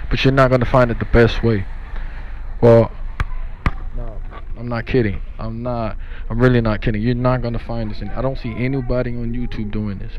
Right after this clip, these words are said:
period. I don't see, when I mean I don't, I don't. I know I don't. But I'll get to the bottom of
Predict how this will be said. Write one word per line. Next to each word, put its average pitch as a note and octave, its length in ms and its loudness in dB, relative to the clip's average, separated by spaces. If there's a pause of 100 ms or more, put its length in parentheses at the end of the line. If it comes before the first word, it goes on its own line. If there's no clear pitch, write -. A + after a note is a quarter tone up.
(120)
period. A2 400 4
I A2 140 -4
don't A#2+ 220 0
see, B2 180 -4
when A2 160 -2
I C#3+ 60 2
mean C#3 160 -2
I A#2+ 80 0
don't, C3+ 280 2 (320)
I A2+ 160 0
don't. G#2+ 360 0 (360)
I A2 120 -2
know B2 220 4
I G#2+ 80 2
don't. G#2 280 -2 (580)
But A2 200 8 (1800)
I'll B2 260 8
get B2+ 300 -2
to B2 100 2
the A2+ 80 0
bottom A2+ 420 6
of G#2 180 4